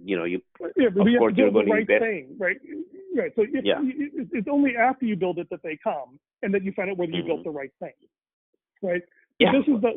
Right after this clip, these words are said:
Speaker 1: Mm-hmm.
Speaker 2: wait, this is, this is, so, I mean, I feel like you're, we're, we're converging on that. Um, it's great to care about a community. Um, it feels like, frankly, that if this was to work,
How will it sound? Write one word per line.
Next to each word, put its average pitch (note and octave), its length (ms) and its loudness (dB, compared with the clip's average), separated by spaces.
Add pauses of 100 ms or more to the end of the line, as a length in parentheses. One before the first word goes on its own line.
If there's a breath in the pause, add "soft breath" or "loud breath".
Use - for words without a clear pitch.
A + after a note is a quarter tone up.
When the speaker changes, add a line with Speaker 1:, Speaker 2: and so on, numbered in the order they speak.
(160)
Speaker 1:
Mm-hmm. - 240 -2
Speaker 2:
wait, G#3 240 0
this C#4+ 240 2
is, C#4 160 -2
this C4+ 340 2
is, B3+ 160 -4
so, A3+ 300 2
I - 20 0
mean, G3+ 300 0 (400)
I F#3 40 -8
feel D#4 200 2
like B3+ 200 2
you're, G#3 200 -2
we're, F#3 420 0 (300)
we're G#3 100 -2
converging G3 460 -2
on E3+ 280 -2
that. D#3 320 -4 (1080)
Um, D3 540 -2 (1500)
it's - 100 -14
great A#3 260 0
to C4 60 0
care A3+ 220 0
about F#3+ 160 0
a - 40 -4
community. D3+ 600 -8 (520)
Um, D3+ 360 -4
it - 120 -4 (100)
feels E4 220 2
like, G3+ 240 0
frankly, E3 640 -2 (540)
that F3+ 180 2
if A3+ 160 -4
this C4 180 2
was C4 120 0
to A3+ 100 0
work, F#3+ 380 0